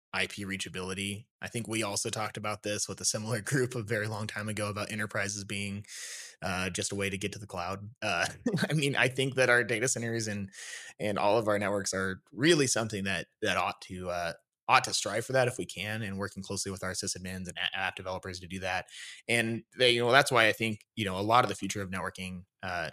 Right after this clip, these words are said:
really lives in the enterprise space, or not, no, that is not the statement I wanted to make, lives in the service provider space, uh, because, you know, I think that those, you know, being able to deliver those pipes at more efficient costs is gonna be really the, the future of things, right? Because,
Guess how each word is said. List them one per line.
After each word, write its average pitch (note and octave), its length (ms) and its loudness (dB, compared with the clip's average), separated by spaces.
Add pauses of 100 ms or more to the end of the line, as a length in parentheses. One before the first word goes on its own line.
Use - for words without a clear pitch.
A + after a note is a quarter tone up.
really G#2 220 -2
lives F2+ 240 -6
in F2+ 80 -6
the E2 80 -4
enterprise B2+ 380 0
space, A#2 400 -2
or A2 120 -2
not, F#2+ 140 -6 (100)
no, A2 140 -4 (1080)
that F2+ 80 0
is E2 100 -4
not E2 140 -8
the - 60 -4
statement C2+ 260 -8
I - 20 -10
wanted D2+ 140 -10
to - 60 -12
make, D2 140 -14 (320)
lives B2+ 200 2
in A2 80 -2
the G2 60 0
service F#3 220 6
provider G2 200 -2
space, E2+ 440 0 (280)
uh, F#2+ 280 2
because, G2+ 560 0
you A#2+ 100 -4
know, F2+ 100 -4
I F2+ 100 0
think G#2 320 -6
that F#2 240 -2
those, G2+ 540 0 (680)
you B2+ 100 0
know, G2+ 100 2
being C3 240 2
able B2 140 2
to A2+ 80 0
deliver A#2 240 0
those A2 180 2
pipes G#2+ 320 -2
at E2 80 -6
more G2+ 140 -6
efficient - 340 -6
costs - 460 0
is F#2+ 300 -4
gonna G2+ 220 -4
be G2 140 -4
really G#2 600 2
the, G2+ 200 -4
the G2 140 -6
future - 260 -2
of F#2 80 -2
things, E2 220 -10
right? A2+ 240 -2
Because, A2 580 -4